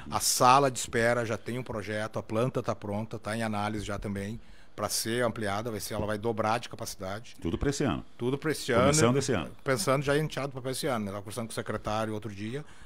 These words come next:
Speaker 1: a ideia já é começar a startar isso aí esse ano ainda, se possível, né? Mas, então,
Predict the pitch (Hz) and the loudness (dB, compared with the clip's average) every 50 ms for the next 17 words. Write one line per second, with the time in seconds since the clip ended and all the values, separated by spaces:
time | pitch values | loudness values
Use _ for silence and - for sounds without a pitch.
0 | - - - 110 113 104 107 104 107 110 113 110 113 110 - 131 123 110 - - | -14 -8 -4 -4 -4 -2 -2 -2 0 0 -2 -4 -4 -6 -6 -6 -4 -4 -4 -2
1 | 120 113 110 120 131 143 - - - 135 117 - - 123 117 110 - 117 110 117 | 0 0 2 0 0 -2 -6 -8 -10 -10 -4 2 2 2 2 2 0 -2 -2 -2
2 | 113 - - 113 113 113 107 - - 123 117 117 123 123 117 123 131 123 - - | -4 -6 -6 -6 -6 -8 -8 -8 -8 -6 -6 -4 -4 -4 -4 -4 -6 -6 -6 -8
3 | 143 - - 139 131 117 113 101 98 98 101 98 92 - - - - - - - | -8 -6 -4 -4 -2 -2 -2 -4 -2 -2 -4 -6 -6 -10 -14 -16 -16 -12 -6 -4
4 | 120 135 | -4 -4